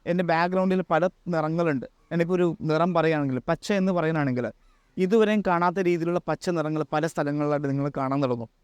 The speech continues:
ഇനി അതല്ല റെഡ് എന്ന് പറയുകയാണെങ്കിൽ, ഇതുവരെയും കാണാത്ത പല റെഡ് നിറങ്ങൾ നിങ്ങളുടെ ബാക്ക്ഗ്രൗണ്ടിൽ പല സ്ഥലങ്ങളും കാണാൻ തുടങ്ങും.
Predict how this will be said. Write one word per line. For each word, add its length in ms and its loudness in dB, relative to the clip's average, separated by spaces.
ഇനി 160 0
അതല്ല 320 2
റെഡ് 280 0
എന്ന് 140 2
പറയുകയാണെങ്കിൽ, 580 0
ഇതുവരെയും 440 0
കാണാത്ത 360 -2
പല 260 0
റെഡ് 420 0
നിറങ്ങൾ 360 2
നിങ്ങളുടെ 300 2
ബാക്ക്ഗ്രൗണ്ടിൽ 520 0
പല 200 0
സ്ഥലങ്ങളും 460 -2
കാണാൻ 240 0
തുടങ്ങും. 300 -8